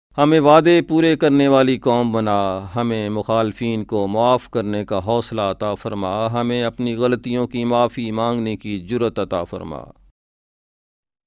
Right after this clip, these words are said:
इस कौम को एक कौम बना। इलाही, अपनी तौहीद का वास्ता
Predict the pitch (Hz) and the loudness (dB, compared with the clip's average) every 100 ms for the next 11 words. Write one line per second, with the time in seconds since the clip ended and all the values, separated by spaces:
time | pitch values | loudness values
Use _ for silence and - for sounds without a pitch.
0 | - 101 - - 110 107 104 - 104 101 | -8 -8 -6 -2 0 0 -2 -2 0 2
1 | 101 101 - 104 104 98 92 90 90 85 | 2 0 0 0 0 0 -2 -2 -4 -6
2 | - _ _ _ _ _ _ _ _ _ | -14 _ _ _ _ _ _ _ _ _
3 | _ _ - 120 120 120 120 117 113 117 | _ _ -8 -2 2 2 2 -2 -2 -4
4 | - 120 113 - 113 110 127 127 127 110 | -2 -4 -2 0 0 0 -2 -2 0 2
5 | 107 110 - - 98 | 2 2 -2 -6 -6